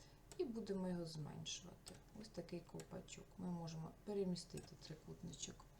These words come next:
Щоб він був рівненький, двічі клацаємо по трикутничку і можемо його повернути так, як нам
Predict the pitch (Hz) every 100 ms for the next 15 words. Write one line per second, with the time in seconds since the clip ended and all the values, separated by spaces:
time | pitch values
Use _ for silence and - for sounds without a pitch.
0 | - - - - - 247 214 233 220 196
1 | 202 185 196 240 294 359 349 240 190 196
2 | 190 - - 311 349 - 285 277 262 269
3 | 262 - - - - - - - - -
4 | - - - - - - - - - -
5 | - - - - - - - 220 226 220
6 | - 214 214 214 - - 214 214 - -
7 | - - - - - 277 - 190 196 185
8 | 185 180 175 - 180 180 180 202 226 220
9 | 175 175 175 175 - 170